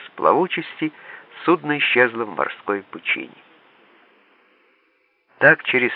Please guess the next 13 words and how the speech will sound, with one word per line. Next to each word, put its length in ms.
триста 380
тридцать 460
три 220
года 420
учёные 420
разгадали 800
тайну 420
королевской 720
ошибки 560
и 80
нашли 340
причину 500
трагедии 760